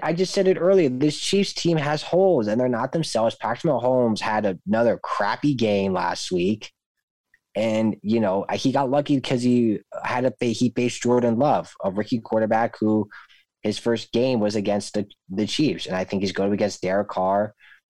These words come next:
who's had some success, who, um, is doing much better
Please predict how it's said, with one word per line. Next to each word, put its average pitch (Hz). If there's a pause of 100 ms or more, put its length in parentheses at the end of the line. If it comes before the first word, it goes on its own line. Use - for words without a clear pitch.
(160)
who's 190
had 135
some -
success, 95
who, 90
um, 170 (220)
is -
doing 92
much 98
better 95